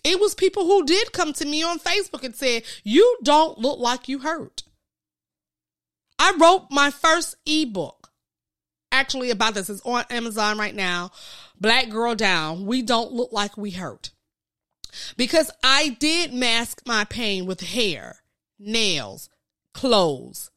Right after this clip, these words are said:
weaves. I did not want to show you all the weak side of me because in my family, I was known as the loudmouth rebel.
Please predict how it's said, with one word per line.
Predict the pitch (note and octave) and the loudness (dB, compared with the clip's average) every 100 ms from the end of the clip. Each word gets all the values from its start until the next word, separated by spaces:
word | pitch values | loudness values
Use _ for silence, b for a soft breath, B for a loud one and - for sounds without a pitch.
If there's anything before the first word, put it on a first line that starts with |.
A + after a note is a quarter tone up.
| _ _ _ _ _ - | _ _ _ _ _ -8
weaves. | G3+ B3 A3 F#3 E3 D#3 D#3 - _ _ _ _ _ _ _ _ _ _ _ _ _ _ _ B B | 0 2 2 0 -6 -10 -14 -18 _ _ _ _ _ _ _ _ _ _ _ _ _ _ _ B B
I | B3+ D#4 | 2 2
did | C#4 E4 E4+ | 2 2 2
not | D#4+ E4+ E4 | 2 0 0
want | D#4+ G4 - | -2 -2 -2
to | |
show | D#4+ - G#4+ A4+ | -2 0 0 0
you | D4+ C4 | 0 0
all | B3 A#3+ B3 B3+ | 2 4 2 0
the | G3+ C4+ | 0 2
weak | A3+ E4 F4 | 6 4 4
side | - A3+ F#3 F3 | -2 2 2 2
of | E3+ | -4
me | E3+ D3+ | -8 -6
because | G#3 C#4 A3 | -2 -2 -2
in | C4 | -2
my | C4 C#4 | 0 0
family, | - D4+ E4 C#4+ B3 | 0 -2 0 0 0
I | B3+ | 0
was | B3+ - | -2 -4
known | B3+ | -4
as | A#3+ - | -6 -4
the | G#3 | -2
loudmouth | G#3+ B3+ C4 A#3 A#3 A#3 A#3 G3+ | 2 2 0 0 0 0 -4 -4
rebel. | B3 D4 D#3+ - _ | -2 -2 -4 -18 _